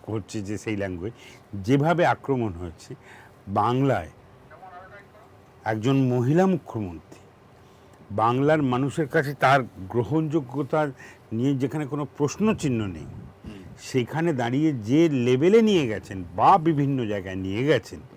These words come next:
Speaker 1: সেই ল্যাঙ্গুয়েজটা আপনি জেনে রাখুন, মানুষ গ্রহণ করবে না।
Speaker 2: হুম।
Speaker 1: আজকে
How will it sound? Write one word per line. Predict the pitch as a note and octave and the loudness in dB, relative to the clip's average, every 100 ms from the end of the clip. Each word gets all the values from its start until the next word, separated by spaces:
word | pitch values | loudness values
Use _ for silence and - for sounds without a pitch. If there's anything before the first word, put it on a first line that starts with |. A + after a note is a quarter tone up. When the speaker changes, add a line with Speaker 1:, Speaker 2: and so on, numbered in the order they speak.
| - - - - - | -20 -20 -20 -20 -20
Speaker 1:
সেই | - - F#3 F#3 | -6 2 4 4
ল্যাঙ্গুয়েজটা | C3+ B2 D3+ D3+ D#3+ - - D#2+ - - - - - - - - - - - | 2 2 2 4 4 2 -8 -16 -18 -20 -20 -20 -20 -20 -20 -20 -20 -20 -16
আপনি | G2+ A#2+ A2 | -10 -8 -4
জেনে | A2 A#2 | -2 2
রাখুন, | C3 D3+ - A3+ | 2 0 -2 -4
মানুষ | D3 A2 A2 - | -2 -4 -6 -10
গ্রহণ | F#2+ G2 | -10 -8
করবে | F2+ F2+ D#2 | -8 -10 -12
না। | D#2 - | -16 -18
Speaker 2:
হুম। | - - - - - - - - | -20 -20 -20 -20 -20 -16 -8 -2
Speaker 1:
আজকে | A#2+ B2+ C#3+ G3+ | 0 0 0 0